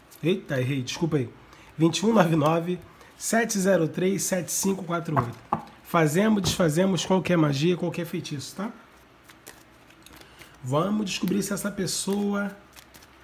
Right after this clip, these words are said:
ainda quer te ver, quer estar com você. Vamos ver, gente. Vamos descobrir se essa pessoa ainda quer te ver. Mentaliza a pessoa aí, tá? Mentaliza o ser amado e vamos descobrir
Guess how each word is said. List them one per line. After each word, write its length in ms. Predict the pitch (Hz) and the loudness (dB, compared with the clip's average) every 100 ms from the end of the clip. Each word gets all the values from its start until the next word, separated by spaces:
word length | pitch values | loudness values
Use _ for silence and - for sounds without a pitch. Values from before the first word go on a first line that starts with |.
| - | -10
ainda 440 | 175 165 190 190 180 | -4 -2 -2 -2 -4
quer 240 | - 185 | -6 -6
te 180 | 190 170 | -4 -6
ver, 360 | 127 135 160 | -4 -2 -2
quer 120 | 156 151 | -2 -6
estar 400 | 135 - 165 156 | -6 -6 -6 -6
com 120 | 156 | -6
você. 640 | 135 127 - 156 151 160 156 - - - - - - - - - - - | -6 -6 -8 -4 -2 -2 -6 -12 -20 -20 -20 -20 -20 -20 -20 -20 -20 -10
Vamos 600 | 131 156 190 208 190 127 | -6 -4 -2 -4 -4 -6
ver, 440 | 113 127 156 143 | -8 -4 -4 -4
gente. 380 | 117 123 110 - | -6 -8 -10 -10
Vamos 420 | 117 135 175 190 | -8 -4 -4 -4
descobrir 680 | 170 175 - 160 131 139 120 107 - - - - - - - | -6 -8 -8 -6 -4 -6 -8 -12 -20 -20 -20 -20 -20 -20 -12
se 120 | 156 | -8
essa 200 | 147 147 | -8 -8
pessoa 680 | 143 120 - 165 165 160 - | -8 -8 -6 -4 -2 -2 -4
ainda 420 | 143 131 156 151 147 | -4 0 0 0 -6
quer 180 | 147 | -8
te 160 | 139 156 | -8 -8
ver. 320 | 120 117 113 110 - - - - - - - - - - - - - - - - - - | -8 -8 -8 -10 -18 -20 -20 -20 -20 -20 -20 -20 -20 -12 -12 -12 -16 -20 -20 -20 -20 -6
Mentaliza 500 | 147 139 147 165 214 | -4 0 2 2 2
a 20 | |
pessoa 380 | 226 262 285 302 | 0 -2 0 2
aí, 120 | 233 | 2
tá? 240 | 160 208 220 - | 0 -2 -4 -8
Mentaliza 540 | 156 156 156 143 208 220 | -4 -2 2 2 2 2
o 60 | |
ser 260 | 180 - 220 | -2 -2 0
amado 500 | 190 156 175 202 190 | 2 4 2 0 -2
e 40 | |
vamos 240 | 165 185 202 | 0 0 -2
descobrir 480 | - - 160 131 | -4 -6 -6 -6